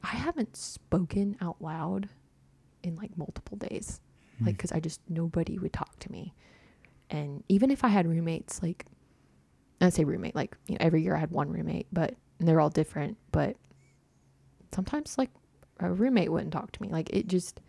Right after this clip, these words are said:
Speaker 1: I'm like, "Wow, I have not said anything in days." Like, so it was just a very lonely and dark time and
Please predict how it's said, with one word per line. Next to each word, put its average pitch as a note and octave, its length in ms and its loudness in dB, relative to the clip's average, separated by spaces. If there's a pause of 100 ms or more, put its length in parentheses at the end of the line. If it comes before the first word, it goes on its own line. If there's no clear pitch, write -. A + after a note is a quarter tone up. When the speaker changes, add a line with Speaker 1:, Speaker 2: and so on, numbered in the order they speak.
(720)
Speaker 1:
I'm E3 160 0
like, E3+ 160 0
"Wow, F3+ 200 6
I E3 60 4
have G#3 220 2
not F3 400 0
said - 420 -4
anything F#3+ 520 0
in G3 160 -8
days." E3 580 -4
Like, D#3+ 160 -2 (960)
so D#3+ 420 6 (280)
it D#4 100 8
was G#4 140 10
just - 180 4
a A#3 60 10
very F3+ 380 6
lonely G3 720 2
and D#3+ 140 -4
dark E3 360 -4
time E3+ 540 0 (1160)
and D#3+ 340 -8